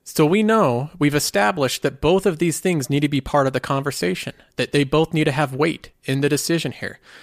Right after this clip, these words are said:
that we have the economy, which is very important to people's lives, and we have the virus, which is a big problem we're facing right now. The decision is, is the risk reward. What is the best trade-off? We obviously can't swing it to the side where we're shut down for a year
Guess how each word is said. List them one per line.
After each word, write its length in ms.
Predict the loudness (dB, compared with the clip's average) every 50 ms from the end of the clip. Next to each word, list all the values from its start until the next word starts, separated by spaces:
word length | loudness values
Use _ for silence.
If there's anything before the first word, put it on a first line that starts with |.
| -20 -12 -4
that 140 | -4 0 2
we 120 | 2 0
have 220 | 2 0 -2 0 0
the 100 | 0 0
economy, 560 | 0 0 -2 -4 -2 -2 -4 -4 -6 -6 -6 -6
which 180 | -6 -4 -2
is 100 | -4 -4
very 300 | -2 0 2 4 4 4
important 400 | 2 0 0 -2 -2 -2 -4 -6
to 60 | -10
people's 360 | -8 -10 -6 -6 -6 -6 -4 -2
lives, 340 | -2 -2 -2 -4 -6 -8 -18 -20 -20 -20 -16 -6
and 140 | -4 -2 0
we 80 | 0 0
have 120 | 0 0
the 80 | -2 -2
virus, 480 | 0 0 2 2 2 2 0 -2 -2
which 200 | -4 -4 -2 0
is 140 | -2 -2 -2
a 60 | -2
big 220 | 0 0 -2 -2 -2
problem 340 | -2 -2 0 0 0 -2 -2
we're 100 | -4 -4
facing 320 | -4 -6 -6 -6 -6 -8
right 220 | -6 -6 -6 -8 -8 -12
now. 200 | -10 -10 -10 _ _ -20 -20 -20 -20 -20 _ _ 0
The 80 | 2
decision 520 | 2 2 0 2 2 2 2 2 2 2 2
is, 240 | 0 -2 -2 -4 -4
is 280 | -2 -2 -2 -2 -4
the 300 | -2 -2 0 0 -2 -4 -6 _ -2
risk 280 | 0 0 0 0 -2
reward. 440 | -2 -2 0 -2 -4 -4 -6 -10 -14 _ _
What 200 | -4 0 2 2
is 100 | 2 2
the 100 | 0 -2
best 240 | 0 0 -2 -2 -2
trade-off? 420 | -4 -4 -4 -4 -4 -6 -10 -12 -18 -20 -20 -20 -20 -12 -2
We 140 | 2 2 4
obviously 400 | 4 4 2 -2 -2 0 0 0
can't 240 | 0 0 -2 -2 -2
swing 240 | -2 -2 -2 -2
it 80 | -2 -2
to 100 | -4 -2
the 120 | 0 0 0
side 320 | 0 0 0 2 0 2
where 160 | 2 0 2
we're 140 | 2 0 0
shut 240 | 0 -2 -2 -2 0
down 180 | -2 -2 -2 -2
for 160 | -2 -4 -4
a 60 | -2
year 340 | 0 0 0 2 0 -2